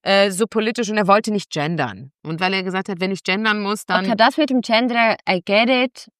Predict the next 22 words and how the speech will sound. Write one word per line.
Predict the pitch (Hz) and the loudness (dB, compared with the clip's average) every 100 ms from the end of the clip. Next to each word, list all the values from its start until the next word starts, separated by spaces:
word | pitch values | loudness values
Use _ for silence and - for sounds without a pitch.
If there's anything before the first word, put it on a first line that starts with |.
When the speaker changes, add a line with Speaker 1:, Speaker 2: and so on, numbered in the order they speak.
| _ - | _ -16
Speaker 2:
Schlussendlich, | - 214 220 208 208 190 | -6 -4 0 0 0 -4
es | - | -8
ist | 180 - | -6 -2
nicht | 208 208 190 | 0 0 0
die | 208 | 2
offizielle | 185 185 - 196 180 | 0 -2 -6 -2 -2
deutsche | 180 - | -4 -8
Sprache, | - - 202 - | -6 2 2 2
du | 190 | -2
musst | 180 - | -4 -4
es | 165 | -8
nicht | 151 | -4
machen. | 131 147 - 165 - - - | -4 -4 -8 -12 -20 -20 -2
Homoph-, | 233 233 226 - | 2 2 0 0
also | 214 220 | -2 -2
so | - 233 214 | 0 0 2
mit, | 220 202 - | -2 -4 -2
„Ich | 202 | -2
bin | 214 | 0
doch | 208 | -2
nicht | 208 185 | -4 -6
schwul“, | - 233 277 | -4 0 2